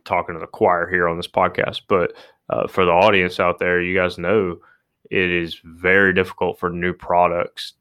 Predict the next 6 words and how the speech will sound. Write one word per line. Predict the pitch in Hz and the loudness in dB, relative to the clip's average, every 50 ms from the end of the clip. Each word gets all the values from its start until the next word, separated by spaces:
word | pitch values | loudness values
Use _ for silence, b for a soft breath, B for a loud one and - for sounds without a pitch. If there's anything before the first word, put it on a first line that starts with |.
| _ _ - | _ _ -10
to | - - 87 82 - - | -6 -4 -4 -4 -4 -2
enter | 110 98 92 90 95 87 85 | -2 -2 -2 -2 -2 -2 -2
into | 85 85 85 82 82 82 80 _ - - - | -2 -2 -2 -4 -6 -10 -16 _ -16 -12 -10
the | 85 85 | -10 -8
concrete | - - 82 80 78 - - - | -4 -4 -4 -4 -4 -6 -10 -6
market. | 92 95 104 101 - - - 175 | -2 -2 -2 -2 -4 -8 -10 -12